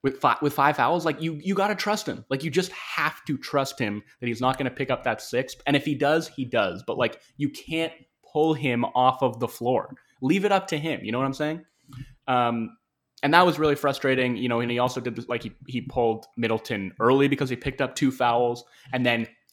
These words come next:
still gave Giannis his scheduled rest in the first quarter. So you're playing already, like, you're putting yourself at a disadvantage because you're playing without either of your two best players on the floor. And that's another thing where it's like, you just need to be more adaptable than that. Like,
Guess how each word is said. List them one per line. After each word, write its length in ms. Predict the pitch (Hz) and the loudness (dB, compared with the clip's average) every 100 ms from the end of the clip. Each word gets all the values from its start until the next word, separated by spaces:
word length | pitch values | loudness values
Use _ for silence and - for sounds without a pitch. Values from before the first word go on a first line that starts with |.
| - | -12
still 460 | - - 151 170 | -2 8 10 10
gave 260 | 170 165 143 | 8 6 6
Giannis 440 | 120 127 156 151 | 4 4 2 0
his 240 | - 135 - | -2 -4 0
scheduled 500 | 123 123 131 120 110 | -2 0 0 0 0
rest 440 | 101 143 - - _ - | 0 0 -2 -14 _ -6
in 100 | 139 | 0
the 80 | 127 | 0
first 300 | 127 127 123 | 2 0 0
quarter. 420 | - 120 147 175 - - | 0 2 2 -2 -8 -4
So 100 | 135 | -2
you're 140 | 117 | -2
playing 500 | - 123 123 127 131 - _ _ - | -2 0 2 0 -4 -10 _ _ 4
already, 580 | 143 160 151 147 104 90 | 6 8 6 4 2 -2
like, 180 | 120 117 | -2 2
you're 160 | 131 131 - | 2 2 2
putting 200 | 147 151 | 4 4
yourself 280 | 143 147 143 | 4 2 0
at 60 | |
a 40 | 123 | 0
disadvantage 580 | 139 139 123 143 110 | 0 0 -2 0 -2
because 200 | - 123 | -4 -4
you're 100 | 117 | -4
playing 440 | - - 123 127 123 | -8 -4 0 0 0
without 380 | 120 117 120 120 | 0 2 0 0
either 280 | 104 117 131 | 0 2 2
of 80 | 131 | 2
your 100 | 123 | 0
two 140 | 131 | 0
best 220 | 131 120 - | 0 -2 -2
players 280 | 127 123 | 0 0
on 100 | 123 | -2
the 80 | 120 | -6
floor. 480 | - 190 151 117 117 _ _ _ _ _ _ _ - | -2 2 4 2 -2 _ _ _ _ _ _ _ 2
And 280 | 143 139 143 - _ | 4 4 -2 -10 _
that's 320 | 143 170 190 | 4 4 2
another 260 | 202 196 185 | -2 -2 -4
thing 280 | 220 214 | -6 -2
where 100 | 160 | 0
it's 120 | 147 165 | 0 -2
like, 200 | 151 151 | -4 -6
you 60 | |
just 340 | - 160 165 131 | -6 -6 -4 -2
need 240 | 131 143 | 0 0
to 80 | 139 | -2
be 220 | 120 131 | 0 0
more 240 | 123 123 | 2 0
adaptable 640 | 117 110 113 127 113 107 104 | 0 0 0 0 -4 -4 -4
than 160 | 98 | -6
that. 220 | 92 87 - | -8 -12 -6
Like, 240 | 113 104 | -6 -6